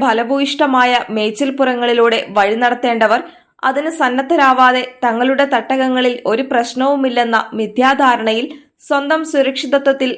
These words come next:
മതിമറന്നുകൊണ്ട് ഒട്ടകപ്പക്ഷിയെപ്പോലെ തല മണ്ണിൽ പൂഴ്ത്തി രക്ഷപ്പെടാനുള്ള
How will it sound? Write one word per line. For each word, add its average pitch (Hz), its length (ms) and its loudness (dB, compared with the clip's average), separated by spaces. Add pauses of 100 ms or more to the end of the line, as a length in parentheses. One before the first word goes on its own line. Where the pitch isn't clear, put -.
(140)
മതിമറന്നുകൊണ്ട് 240 800 2 (480)
ഒട്ടകപ്പക്ഷിയെപ്പോലെ 285 1120 0 (240)
തല 233 160 2 (140)
മണ്ണിൽ 247 360 0
പൂഴ്ത്തി 254 380 0
രക്ഷപ്പെടാനുള്ള 247 720 2